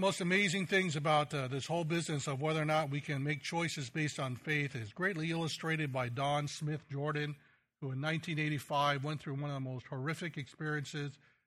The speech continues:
that a human being could ever have. She lived in South Carolina. They got news on May thirty-first that her younger sister Sherry had been kidnapped. And in, in the kidnapping, the entire state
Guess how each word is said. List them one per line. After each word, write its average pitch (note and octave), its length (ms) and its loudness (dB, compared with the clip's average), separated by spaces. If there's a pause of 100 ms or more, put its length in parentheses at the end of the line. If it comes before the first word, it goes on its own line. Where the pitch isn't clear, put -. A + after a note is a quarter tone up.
that C#3 100 -6
a B2+ 40 -4
human D3+ 320 -2
being D3 180 0
could C#3+ 120 -4
ever C#3+ 180 -2
have. B2 280 -2
She C3+ 100 -8
lived D3 300 -2
in D3 160 -2 (380)
South E3 320 0
Carolina. E3+ 580 4
They D3+ 140 0
got C#3 240 2
news D3+ 320 0
on C#3 160 -2
May D3+ 160 0
thirty-first D3+ 800 -2 (520)
that C#3 140 -6
her D#3 160 2
younger D#3 400 2
sister C#3 560 -4 (1120)
Sherry F3+ 380 4
had D3 180 0
been C#3 220 -2
kidnapped. C#3 580 -2 (960)
And C#3+ 180 -2
in, D3 160 0
in C#3+ 100 0
the C3+ 120 -2
kidnapping, F3 720 2
the C#3 140 0
entire D#3+ 440 4
state D#3+ 560 -2